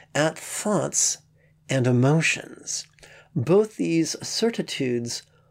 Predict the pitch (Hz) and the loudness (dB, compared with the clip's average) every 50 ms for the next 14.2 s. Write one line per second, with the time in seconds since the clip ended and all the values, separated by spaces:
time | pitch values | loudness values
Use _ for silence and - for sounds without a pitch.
0 | _ _ _ _ - - 120 - - - - - 202 208 202 - - - - 208 | _ _ _ _ -10 -10 -10 -8 -6 -6 -4 0 0 0 0 0 -2 -2 -2 -4
1 | 214 185 139 123 127 123 123 127 123 120 - - - _ _ _ _ _ - - | -4 -2 -2 -2 -2 -2 -2 -2 -4 -4 -6 -6 -10 _ _ _ _ _ -8 -6
2 | 131 131 135 131 127 - - 147 127 127 127 123 - - - 151 156 147 131 113 | -2 -2 0 0 0 0 0 0 0 -2 -4 -6 -8 -12 -8 -6 -4 -4 -4 -4
3 | - - - - _ - - - - _ _ - 135 117 107 104 120 160 180 175 | -8 -12 -14 -18 _ -20 -20 -20 -20 _ _ -4 -2 -2 0 2 2 2 0 0
4 | - - - 170 165 - - - - 131 131 139 156 160 175 190 175 - - - | -2 0 2 2 2 2 0 0 0 0 0 -2 -4 -4 -4 -4 -4 -6 -8 -6
5 | 113 - - - - 151 147 151 156 160 160 160 - - - - _ _ _ _ | -4 -2 0 0 2 2 0 0 0 0 0 -2 -4 -8 -20 -20 _ _ _ _
6 | - 139 107 - - 101 98 107 120 110 - 131 127 95 85 143 139 131 143 135 | -8 -8 -6 -2 -2 -2 -2 -2 -2 -2 0 0 0 0 0 0 0 2 2 2
7 | 127 - - - - 247 240 - - - - - _ _ _ _ _ - _ _ | 2 0 -4 -10 -8 -8 -8 -8 -8 -14 -18 -18 _ _ _ _ _ -20 _ _
8 | _ _ _ _ _ - 120 120 127 143 - - - 185 185 185 175 175 - - | _ _ _ _ _ -4 -2 -2 -2 -2 -4 -6 -2 -2 -2 -2 -2 -6 -12 -14
9 | - - - 151 143 139 131 135 131 135 131 135 127 123 131 135 143 139 131 127 | -14 -10 -6 -2 -2 0 2 2 2 2 2 0 -2 -2 -2 -4 -4 -4 -6 -8
10 | - - - 117 113 - _ _ _ _ _ _ _ _ _ _ _ _ _ - | -8 -10 -14 -18 -20 -20 _ _ _ _ _ _ _ _ _ _ _ _ _ -20
11 | - - - - - - - - - _ _ _ _ _ _ _ _ _ _ _ | -20 -20 -20 -20 -20 -20 -20 -20 -20 _ _ _ _ _ _ _ _ _ _ _
12 | _ - - - - - - - - 185 196 196 226 208 - - - 202 202 202 | _ -20 -18 -12 -8 -6 -4 -2 2 2 2 2 2 -2 -2 -2 -2 -2 0 0
13 | 208 196 - - - 151 151 143 127 113 117 113 123 123 127 135 139 - - - | 0 -2 -4 -2 0 2 2 2 2 0 0 2 2 4 4 2 0 -2 -4 -6
14 | - - - | -10 -14 -14